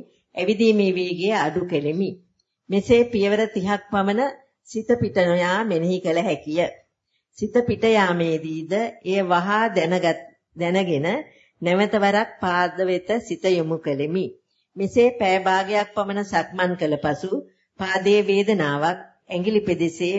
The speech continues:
වේදනාවක් හටගැනේ. එම වේදනාව වේදනාවක් වශයෙන් මෙනෙහි කිරීම කළ අතර පසුව හිත සමාධිමත් වූ බැව් වැටහුණ නිසා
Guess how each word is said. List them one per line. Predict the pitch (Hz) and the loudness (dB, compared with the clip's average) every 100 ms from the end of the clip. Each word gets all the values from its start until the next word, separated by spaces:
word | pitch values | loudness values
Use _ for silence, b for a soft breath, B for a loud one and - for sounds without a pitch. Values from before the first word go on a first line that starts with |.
| - - | -4 -4
වේදනාවක් | 180 185 185 175 170 175 180 | 0 2 2 2 2 0 0
හටගැනේ. | 175 156 151 160 196 147 - b b b _ _ _ | -4 -2 -2 -2 0 -2 -6 b b b _ _ _
එම | 202 240 | 0 2
වේදනාව | 202 196 185 180 160 156 160 247 277 - _ _ _ - - _ _ _ _ _ _ _ _ _ _ _ _ _ _ _ _ _ _ 190 | 4 2 2 0 2 0 0 0 -2 -8 _ _ _ -20 -20 _ _ _ _ _ _ _ _ _ _ _ _ _ _ _ _ _ _ -16
වේදනාවක් | 208 226 233 220 220 214 - | -4 0 4 6 6 2 0
වශයෙන් | 180 190 196 226 | -2 -2 -6 -6
මෙනෙහි | 202 180 202 208 | -2 -2 0 -2
කිරීම | 208 190 196 185 | -4 -6 -4 -2
කළ | 185 175 | 0 2
අතර | 160 143 - 135 202 277 - b b _ | 2 0 -2 -2 -2 -2 -6 b b _
පසුව | 190 185 240 240 | 0 0 0 0
හිත | 202 180 - 185 240 | 0 -2 0 0 0
සමාධිමත් | 214 175 202 208 208 196 - | -4 -2 0 0 0 -2 -4
වූ | - 185 185 | 2 4 4
බැව් | 165 180 247 - | 2 0 -2 -4
වැටහුණ | 156 151 175 165 156 | -6 -4 -6 -4 -6
නිසා | 156 143 147 165 | -6 -4 -2 0